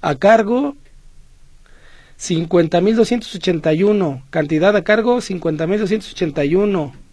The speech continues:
cantidad a pagar,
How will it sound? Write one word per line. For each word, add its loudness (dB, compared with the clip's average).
cantidad 4
a 4
pagar, 4